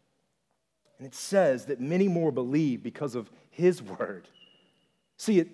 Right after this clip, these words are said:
started with her word, but it continues with his word. Or in other words, our testimonies are great starters, but God's word is the matter of sustainability.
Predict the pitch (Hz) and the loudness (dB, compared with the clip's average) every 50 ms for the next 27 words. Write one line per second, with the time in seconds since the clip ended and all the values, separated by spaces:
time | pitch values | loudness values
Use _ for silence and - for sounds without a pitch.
0 | - - _ - - - - - - 202 214 220 208 190 180 147 131 151 143 - | -12 -20 _ -14 -12 -12 -2 4 6 8 8 8 6 6 4 4 2 0 -2 -2
1 | - - _ - - - 196 214 107 190 160 123 123 120 117 117 117 113 117 113 | -4 -12 _ -20 -8 0 2 4 4 4 4 2 2 2 2 2 2 0 -2 -6
2 | - _ _ _ _ _ _ _ 185 180 165 - - 175 160 143 - - 226 226 | -10 _ _ _ _ _ _ _ 2 2 2 0 -2 -2 -4 -4 0 4 6 6
3 | 214 202 180 156 143 135 127 117 110 - - - _ _ _ _ _ _ - - | 6 6 4 2 0 0 -2 -2 -4 -10 -16 -20 _ _ _ _ _ _ -20 -10
4 | - - 208 196 165 113 110 110 104 90 87 - - - _ _ _ _ _ _ | 0 4 4 4 4 2 -2 -4 -4 -4 -6 -12 -20 -20 _ _ _ _ _ _
5 | _ _ _ _ _ _ _ _ _ _ _ _ _ _ _ _ _ _ _ _ | _ _ _ _ _ _ _ _ _ _ _ _ _ _ _ _ _ _ _ _
6 | _ _ 151 160 170 185 202 196 180 156 156 151 151 143 - 165 151 151 139 135 | _ _ 2 4 6 6 6 6 6 6 6 6 4 4 4 4 4 4 2 0
7 | - - - - 226 262 254 - - 233 180 165 156 147 143 143 147 147 139 156 | -4 -10 0 2 2 2 2 2 2 2 4 4 4 2 2 0 0 -2 0 0
8 | 147 131 107 151 196 202 214 - - - - 247 240 233 220 190 147 127 113 117 | -2 0 4 6 6 6 6 4 -2 0 4 6 8 8 8 6 4 2 -2 -4
9 | 120 - - - - _ _ _ _ _ _ _ _ _ _ _ _ _ - 160 | -4 -8 -12 -18 -20 _ _ _ _ _ _ _ _ _ _ _ _ _ -6 -6
10 | 113 - 180 180 185 190 196 160 139 147 160 202 202 196 180 170 156 147 143 117 | 0 4 6 8 8 8 6 2 2 2 4 6 6 6 6 4 2 2 0 -2
11 | 110 151 139 143 156 160 165 160 156 151 147 139 135 139 - - 135 143 147 139 | -2 -2 0 0 2 2 4 4 4 2 2 2 0 0 -2 0 2 2 2 2
12 | 123 - - - 123 - - - 165 147 139 139 131 131 127 113 98 - 147 139 | 0 -6 -12 -12 -12 -12 -6 -4 -4 -2 -2 -2 -4 -4 -6 -6 0 2 2 2
13 | 120 113 101 92 | 2 -2 -6 -10